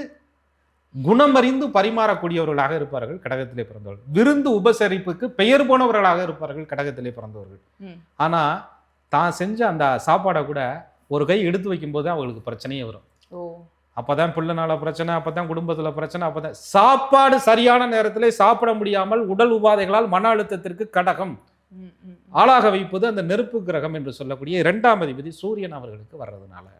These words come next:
Speaker 1: இப்படிலாம் அமைப்பு இருக்கு. இதுல நிறைய சொல்லிக்கிட்டே போலாம்.
Speaker 2: ம்.
Speaker 1: எவ்வளவு சொன்னாலும் அதற்குள்ளே உள்ள நுட்பங்களை கண்டுபிடிக்கும் போது சுய ஜாதகத்துல பரிசீலனை பண்ணும்போது இன்னும் in depth-ஆ உங்களுக்கு என்ன மன அழுத்தம் வருது அப்படிங்கறத முத கொண்டு கண்டுபிடிக்க முடியும்.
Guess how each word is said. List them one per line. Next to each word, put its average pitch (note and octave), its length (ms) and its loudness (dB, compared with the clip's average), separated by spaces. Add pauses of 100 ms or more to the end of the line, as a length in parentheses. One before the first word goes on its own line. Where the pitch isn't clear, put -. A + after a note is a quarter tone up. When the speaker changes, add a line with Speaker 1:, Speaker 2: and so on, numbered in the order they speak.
(680)
Speaker 1:
இப்படிலாம் D#3+ 420 -2
அமைப்பு F3+ 240 -4
இருக்கு. D3 220 -6 (100)
இதுல B2+ 240 -6
நிறைய D3 340 0
சொல்லிக்கிட்டே D3+ 480 -4
போலாம். B2+ 300 -12
Speaker 2:
ம். F3+ 180 -16 (920)
Speaker 1:
எவ்வளவு B3+ 440 4
சொன்னாலும் F#3+ 520 0
அதற்குள்ளே F#3 400 2
உள்ள G3 180 2
நுட்பங்களை F#3 520 0
கண்டுபிடிக்கும் D3 500 -6
போது F#3 160 -4
சுய A3 320 0
ஜாதகத்துல F3 560 -2
பரிசீலனை C#3+ 360 -8
பண்ணும்போது C#3 360 -8
இன்னும் B3 320 2
in G#3 160 -2
depth-ஆ A3 280 2
உங்களுக்கு D#3+ 280 -2
என்ன G#3 200 -6
மன E3 200 -4
அழுத்தம் D3 380 -6
வருது A2 260 -10 (380)
அப்படிங்கறத C#3+ 420 -4
முத B2 160 -8
கொண்டு E3+ 200 -14
கண்டுபிடிக்க C3 440 -10
முடியும். E2+ 260 -20